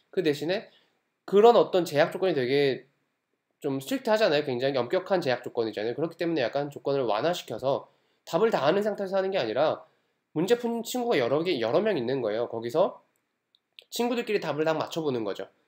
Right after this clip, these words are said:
그럼 이제, 아, 친구들끼리 대충 해보면은, 아, 내가, 아, 쟤 가장 잘 보내 보니까 내가 저만-, 쟤만큼은 더 할 수 있었구나라고 정확하진 않아요. 만점 대비 얼마나 더 잘할 수 있었구나라고 정확한 게-, 값을 내는 건 아니지만 어쨌든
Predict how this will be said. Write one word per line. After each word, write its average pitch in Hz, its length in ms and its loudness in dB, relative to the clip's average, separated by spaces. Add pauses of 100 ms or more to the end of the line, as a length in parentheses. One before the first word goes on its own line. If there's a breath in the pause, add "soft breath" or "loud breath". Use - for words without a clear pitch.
(300)
그럼 208 200 2
이제, 196 280 0
아, 135 100 -2
친구들끼리 240 480 -4
대충 170 260 -4
해보면은, 139 520 0
아, 143 100 -2
내가, 139 440 0 (500 loud breath)
아, 160 220 -10 (180)
쟤 175 580 2
가장 170 300 0
잘 127 180 -4
보내 156 260 4
보니까 120 280 -4
내가 127 440 0 (280)
저만-, 175 340 6
쟤만큼은 180 500 2
더 117 120 -2
할 131 80 2
수 143 100 -8
있었구나라고 123 920 -2 (600)
정확하진 226 460 6
않아요. 127 200 4
만점 156 460 2
대비 170 540 -2
얼마나 151 420 4
더 147 100 -8
잘할 131 220 -2
수 127 100 -8
있었구나라고 123 680 -4
정확한 202 480 -2
게-, 180 120 -12
값을 139 300 -8
내는 120 180 -2
건 147 100 0
아니지만 110 420 -4
어쨌든 180 460 -2